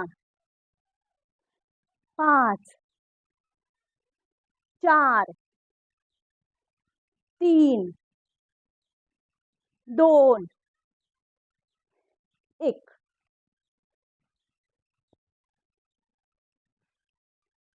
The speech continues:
बघा, खूपच सोपे व्यायाम आहे, जे तुम्हाला घरातली घरात तुमचं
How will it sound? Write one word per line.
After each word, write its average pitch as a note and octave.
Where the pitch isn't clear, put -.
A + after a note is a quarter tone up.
बघा, G#3
खूपच G4+
सोपे E4
व्यायाम F#3
आहे, F#3+
जे A#3
तुम्हाला G3+
घरातली A#3+
घरात A3
तुमचं A3